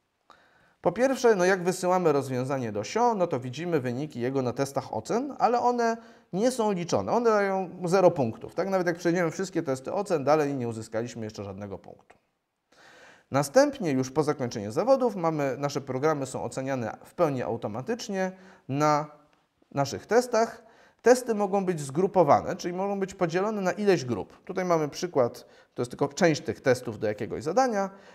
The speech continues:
i mamy test dziewiętnasty, dwudziesty, dwudziesty pierwszy, dwudziesty drugi,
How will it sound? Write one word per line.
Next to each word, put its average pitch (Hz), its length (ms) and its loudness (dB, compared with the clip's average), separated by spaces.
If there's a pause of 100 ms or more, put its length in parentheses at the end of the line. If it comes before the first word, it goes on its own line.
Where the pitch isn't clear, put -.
i 175 60 -6
mamy 165 260 4
test 113 280 -4
dziewiętnasty, 165 680 2
dwudziesty, 160 640 0
dwudziesty 113 380 -2
pierwszy, 165 400 -2
dwudziesty 107 400 -6
drugi, 247 440 -4